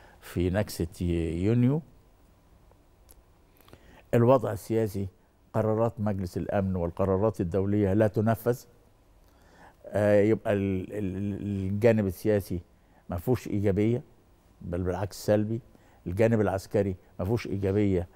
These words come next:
ال-، فقدنا الكثير من التسليح والمعدات وخلافه. الجانب الاقتصادي كان سيء للغاية، قناة السويس مقفولة، ال-، السياحة توقفت، آه، البترول، م-،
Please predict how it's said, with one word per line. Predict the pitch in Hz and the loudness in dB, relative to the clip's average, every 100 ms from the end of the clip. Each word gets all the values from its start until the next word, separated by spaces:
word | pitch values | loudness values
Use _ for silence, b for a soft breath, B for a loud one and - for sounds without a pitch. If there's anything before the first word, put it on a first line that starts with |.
| b b - | b b -6
ال-، | 92 87 82 85 82 82 80 73 - B - | -2 -2 -2 -2 -2 -2 -4 -6 -10 B -6
فقدنا | 101 - 110 101 | -6 0 0 2
الكثير | 95 - 90 120 101 | -2 -4 -2 0 0
من | 95 90 | 0 -4
التسليح | 85 82 - - 85 98 101 - 104 | -4 -6 -8 -8 -4 0 -2 -2 -6
والمعدات | 92 78 92 98 95 | -6 -6 0 0 0
وخلافه. | 85 - 98 98 131 135 - b b b b b b b - - | -4 0 2 2 2 -2 -6 b b b b b b b -6 4
الجانب | 113 107 120 131 120 | 4 6 6 6 6
الاقتصادي | 110 - 107 95 110 104 | 0 -2 -6 -2 -2 -4
كان | - 98 | -6 -6
سيء | 92 107 107 101 | -2 -2 -2 -2
للغاية، | 95 87 104 104 | -4 0 0 0
قناة | 92 95 | -2 -6
السويس | - - 104 - | -6 -4 -4 -4
مقفولة، | 95 - 107 110 98 104 104 | -6 -6 -4 0 2 2 0
ال-، | 101 107 b b - | -2 -8 b b -12
السياحة | - - 107 90 - | -10 0 2 2 0
توقفت، | 98 92 90 87 - 110 104 95 - | -2 0 0 0 0 0 0 -4 -2
آه، | 85 78 80 | -2 0 -2
البترول، | 92 92 - 107 104 98 B B - | -2 -4 -2 0 0 -4 B B -8
م-، | 87 | -2